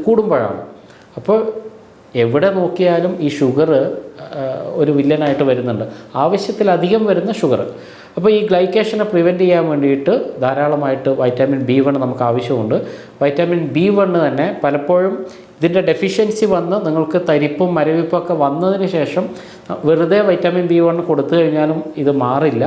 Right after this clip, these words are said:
അവിടെ വേണ്ടത്, കാരണം, ആ, നമ്മുടെ നാഡികളുടെ മുകളിലുള്ള മയലിൻ ഷീത്ത് എന്ന് പറയുന്ന,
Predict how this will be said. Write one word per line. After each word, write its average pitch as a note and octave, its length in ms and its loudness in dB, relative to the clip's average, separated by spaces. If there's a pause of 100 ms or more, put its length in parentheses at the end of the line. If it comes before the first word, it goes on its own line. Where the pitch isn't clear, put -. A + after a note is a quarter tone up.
(640)
അവിടെ D#3+ 260 2
വേണ്ടത്, D3+ 380 2 (480)
കാരണം, D#3 280 0 (640)
ആ, - 20 2 (680)
നമ്മുടെ D#3+ 220 0 (100)
നാഡികളുടെ F3 480 2 (100)
മുകളിലുള്ള E3 520 2 (240)
മയലിൻ E3+ 460 2
ഷീത്ത് F3 300 0
എന്ന് E3 200 -2
പറയുന്ന, D3 340 0